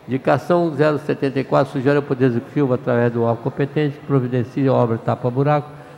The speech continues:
na Avenida Thomas Edison de Andrade, Vila Progresso, autor, vereador Douglas Gomes. Indicação zero setenta e oito, sugere o Poder Executivo,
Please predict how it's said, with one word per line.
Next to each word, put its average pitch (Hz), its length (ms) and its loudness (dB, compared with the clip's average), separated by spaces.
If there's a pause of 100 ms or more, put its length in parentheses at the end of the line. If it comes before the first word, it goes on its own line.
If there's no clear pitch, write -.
(100)
na 123 80 0
Avenida 127 340 0
Thomas 123 420 0
Edison 113 360 -4
de 117 80 -2
Andrade, 143 420 -2 (500)
Vila 127 260 2
Progresso, 135 500 0
autor, 131 280 0
vereador 123 380 0
Douglas 123 320 0
Gomes. 117 320 0
Indicação 135 440 -2
zero 139 200 -2
setenta 127 360 -6
e 120 40 0
oito, 131 240 0
sugere 135 300 -2
o - 40 -6
Poder 127 240 -4
Executivo, 131 560 -4